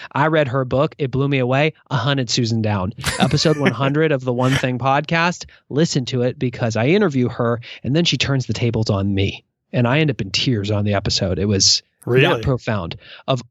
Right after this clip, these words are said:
Speaker 1: I've done probably close to four hundred podcast episodes between the mentee and the one thing in my career, it's probably the best one I've ever done. So that's worth it. Um, second one is called Multipliers by Liz Wiseman. Same story.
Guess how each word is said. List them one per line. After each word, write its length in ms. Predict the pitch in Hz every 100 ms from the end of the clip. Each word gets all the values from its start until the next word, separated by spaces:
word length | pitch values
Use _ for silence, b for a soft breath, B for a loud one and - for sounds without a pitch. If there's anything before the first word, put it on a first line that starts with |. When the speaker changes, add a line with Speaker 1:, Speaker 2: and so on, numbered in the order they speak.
| -
Speaker 1:
I've 180 | 151 160
done 240 | 170 165
probably 300 | 147 147 143
close 240 | - 143 -
to 80 |
four 200 | - 143 143
hundred 200 | 139 131
podcast 480 | 127 123 143 135
episodes 380 | 143 139 151 139
between 320 | 131 - 131
the 80 | 120
mentee 320 | 120 123 131
and 80 | 127
the 40 | 113
one 240 | 120 120
thing 300 | 123 123 151
in 160 | 135 127
my 100 | 113
career, 460 | - 113 135 180 B B B B _ -
it's 120 | -
probably 240 | 160 156 131
the 60 |
best 200 | 120 113
one 100 | 113
I've 80 | 101
ever 140 | 101
done. 200 | - 92 - _ -
So 220 | - 160
that's 360 | 151 190 220 -
worth 180 | 110 139
it. 160 | - b b 143
Um, 300 | 143 135 - _
second 340 | - 180 175 170
one 120 | 160
is 60 | 147
called 220 | - 127
Multipliers 840 | 123 120 135 - 151 151 180 151
by 160 | 131 120
Liz 260 | 117 123
Wiseman. 580 | 120 120 139 160 185 202 B B -
Same 380 | - 147 147
story. 640 | 143 - 143 151 208 262